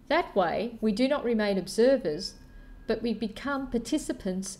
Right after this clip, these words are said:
in the drama. Time and space must be given to this prayer moment.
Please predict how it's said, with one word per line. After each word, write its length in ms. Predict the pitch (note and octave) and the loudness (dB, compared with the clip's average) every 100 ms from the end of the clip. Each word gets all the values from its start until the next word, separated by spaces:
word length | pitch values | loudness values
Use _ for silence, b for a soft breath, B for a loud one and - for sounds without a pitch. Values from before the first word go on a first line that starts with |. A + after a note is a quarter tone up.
| - | -2
in 160 | G3+ | 0
the 80 | F#3 | 0
drama. 580 | F#3 G3 G3+ G3 C#3+ - - - - - - B B B B B | 0 -2 0 -2 -4 -10 -16 -18 -20 -20 -20 B B B B B
Time 460 | - B3 B3+ C#4 D4 - | -4 0 2 2 0 0
and 180 | A#3 | 0
space 540 | A#3 - G#3 F3 F3 - - | -2 -2 0 0 -4 -10 -4
must 380 | G3 A3 A3+ - | 0 0 -2 -6
be 80 | |
given 460 | G#3+ G#3 G3 D#3+ F#3 - - | 0 2 2 -2 -8 -14 -6
to 100 | G3 | -2
this 240 | F#3 F#3+ | -2 -2
prayer 320 | - G3 F3+ | -4 0 0
moment. 480 | E3+ E3 D3+ D3 - | -2 -4 -6 -8 -14